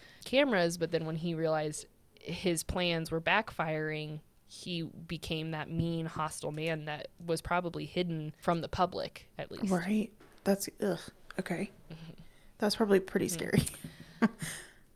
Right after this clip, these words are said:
Speaker 2: To, like,
Speaker 1: I would shit my pants. <laughs>
Speaker 2: well, to just have this idea that this person, you know, is so nice and says, "Sir," when he's being
Speaker 1: Mm-hmm.
Speaker 2: arrested, and, and then all of a sudden he's,
Speaker 1: Mm-hmm.
Speaker 2: like,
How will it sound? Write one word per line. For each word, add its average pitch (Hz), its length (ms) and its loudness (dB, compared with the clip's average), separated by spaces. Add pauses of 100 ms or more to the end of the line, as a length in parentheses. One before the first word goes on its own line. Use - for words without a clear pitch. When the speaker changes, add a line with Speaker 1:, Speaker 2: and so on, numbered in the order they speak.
(300)
Speaker 2:
To, 208 120 -4
like, 160 160 -2
Speaker 1:
I 190 220 6
would 175 540 2 (180)
shit - 220 -2
my 165 80 -2
pants. - 300 -10 (100)
<laughs> - 100 -10
Speaker 2:
well, 262 560 8
to 214 160 4
just 196 220 4
have 185 140 4
this 180 240 2
idea 180 400 4
that - 180 -4
this 185 160 -2
person, 175 680 0 (320)
you 196 140 2
know, - 160 -2
is - 180 -2
so - 180 2
nice 247 560 6
and - 320 0 (280)
says, 185 300 0
"Sir," 214 380 4
when 202 120 8
he's 180 160 4
being - 160 0
Speaker 1:
Mm-hmm. - 140 0
Speaker 2:
arrested, 233 520 2
and, - 260 0 (640)
and 180 220 4
then 170 120 2
all 170 140 2
of 180 100 -2
a 180 60 2
sudden 175 400 0
he's, 175 240 -2
Speaker 1:
Mm-hmm. - 80 -6
Speaker 2:
like, - 220 -4